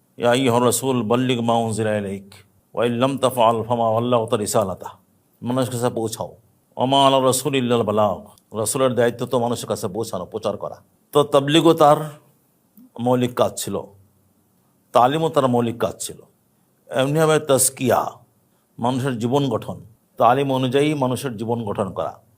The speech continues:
তার জাহের ও বাতিনের পরিশুদ্ধি, মানুষের আকিদা বিশ্বাস,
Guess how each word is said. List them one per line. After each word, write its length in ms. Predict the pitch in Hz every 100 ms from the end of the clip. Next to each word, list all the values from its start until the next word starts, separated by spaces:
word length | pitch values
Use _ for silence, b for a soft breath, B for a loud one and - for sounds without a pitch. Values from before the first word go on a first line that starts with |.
| _ _ -
তার 240 | 120 110
জাহের 280 | 131 127 139
ও 40 |
বাতিনের 380 | 123 127 131 120
পরিশুদ্ধি, 540 | 104 117 - 87 - - _ _ _ _ -
মানুষের 460 | 107 104 135 135 139
আকিদা 300 | - 110 127
বিশ্বাস, 580 | 123 120 - 135 - -